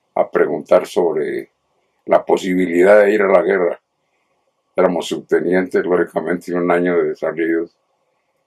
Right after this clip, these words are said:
Que allá nos dijeron que no tenían instrucciones al respecto, pero que si queríamos, podíamos hacer una solicitud, pero en ese caso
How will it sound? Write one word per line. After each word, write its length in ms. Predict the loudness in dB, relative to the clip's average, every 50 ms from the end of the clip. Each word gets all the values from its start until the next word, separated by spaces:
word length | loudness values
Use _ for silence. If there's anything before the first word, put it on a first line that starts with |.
| _ _ _ _
Que 80 | -4 -2
allá 160 | 0 0 0
nos 200 | 0 0 -2 -4
dijeron 420 | -4 -4 -2 -2 0 0 -2 -4
que 360 | -6 -6 -6 -6 -6 -8 -14 -12
no 260 | -6 0 0 0 2
tenían 380 | 2 0 -2 0 0 0 0 0
instrucciones 600 | -2 -6 -8 -10 -10 -8 -4 -2 -2 0 2 2
al 200 | 0 0 0 -2
respecto, 800 | -4 -4 -4 -4 -4 -2 -2 -2 -4 _ _ -4 -2 -2 -4 -6 _ _ _ _ _ _ _ _ _ _ _ _ _ _
pero 300 | -2 0 2 2 0 0
que 140 | -2 -8 -10
si 640 | -10 -8 -8 -8 -8 -8 -8 -10 -10 -10 -12 -12 -14 _ _ _ _ _ _ _ _ _ _ _ _ _ _ _ _ _ _ _ _
queríamos, 760 | 0 2 2 4 4 2 2 2 2 0 -2 -2 -6 -14 _ _ _ _ _ _ _ _ _ _ _ _ _ _ _ _ _ _ _ _ _
podíamos 460 | -2 0 2 2 2 2 2 2 0
hacer 220 | 2 0 -2 -2
una 180 | 0 0 -2 -2
solicitud, 560 | 0 -2 -2 -2 -4 -6 -4 -2 -2 -2 0 2
pero 200 | 0 0 0 0
en 80 | -2 -4
ese 180 | -4 -6 -6
caso 400 | -2 -2 -2 0 -2 -4 -6 -6